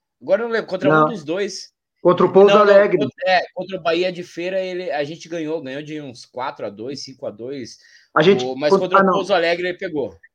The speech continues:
Speaker 2: Ele pegou contra o Pouso Alegre.
Speaker 1: Mas não, não, não, não, não alivia pra ele. O Curitiba poderia buscar reforços em ligas alternativas, segunda divisão da Argentina. Ah, segunda divisão da Argentina, Lucas, eu acho que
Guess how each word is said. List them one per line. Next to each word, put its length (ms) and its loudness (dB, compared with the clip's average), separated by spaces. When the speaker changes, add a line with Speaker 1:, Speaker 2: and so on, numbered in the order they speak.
Speaker 2:
Ele 160 0
pegou 320 6
contra 220 -2
o 40 -10
Pouso 220 2
Alegre. 400 0
Speaker 1:
Mas 160 -12
não, 200 -8
não, 220 -8
não, 140 -12
não, 300 -10
não 120 -10
alivia 420 -8
pra 200 -12
ele. 200 -10
O 20 -20
Curitiba 320 -8
poderia 300 -8
buscar 260 -8
reforços 520 -10
em 100 -12
ligas 340 -10
alternativas, 840 -12
segunda 200 -14
divisão 300 -14
da 80 -10
Argentina. 880 -14
Ah, 140 -10
segunda 320 -10
divisão 340 -8
da 60 0
Argentina, 500 -6
Lucas, 400 -4
eu 240 -4
acho 420 2
que 340 -16